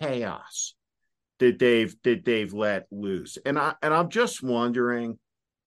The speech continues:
when you are around these people in close proximity against what I know is the fierceness of your convictions,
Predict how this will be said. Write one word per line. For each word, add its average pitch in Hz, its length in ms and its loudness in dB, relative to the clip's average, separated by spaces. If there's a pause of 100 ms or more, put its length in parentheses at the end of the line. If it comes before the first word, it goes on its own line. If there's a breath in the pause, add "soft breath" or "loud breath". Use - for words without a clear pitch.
(760)
when 135 240 0
you 175 260 2
are 151 320 6
around 131 720 0
these 101 440 -6
people 90 520 -8 (640)
in 139 240 4
close 127 420 4
proximity 98 1080 -4 (880)
against 143 1000 -2 (1200)
what 123 240 4
I 113 120 4
know 127 360 6
is 117 160 2
the 95 100 -8
fierceness 139 720 -6
of 131 120 -2
your 107 160 -6
convictions, 123 1120 -4